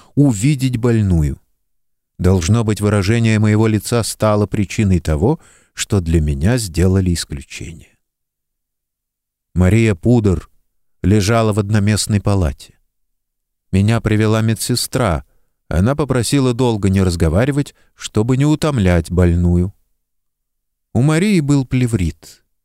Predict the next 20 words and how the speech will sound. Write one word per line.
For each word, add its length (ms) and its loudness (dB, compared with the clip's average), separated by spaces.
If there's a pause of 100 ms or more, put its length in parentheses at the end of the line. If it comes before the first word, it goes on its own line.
(360)
но 160 2
врач 300 -2
считал, 560 -4
что 240 -4
болезнь 540 0 (120)
не 140 0
опасна. 640 0 (880)
Мария 340 2
подняла 440 2
голову, 500 0 (360)
увидела 600 2
меня 460 2 (320)
и 100 0
заулыбалась. 1040 -2 (680)
Затем 420 0
на 60 2
ее 320 2
лице 400 0
появилось 500 0
беспокойство. 920 -2